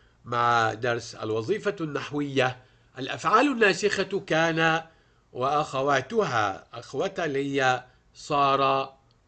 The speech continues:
وليس، أخوات كان، ليس وصار،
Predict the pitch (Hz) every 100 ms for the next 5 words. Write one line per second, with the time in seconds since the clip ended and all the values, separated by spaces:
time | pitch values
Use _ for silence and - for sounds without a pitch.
0 | - 123 147 143 143 190 233 120 - 101
1 | - - - - 117 120 123 156 180 190
2 | 233 208 _ _ _ _ _ _ _ 120
3 | 135 139 185 - 240 254 - - - 202
4 | 196 156 101 -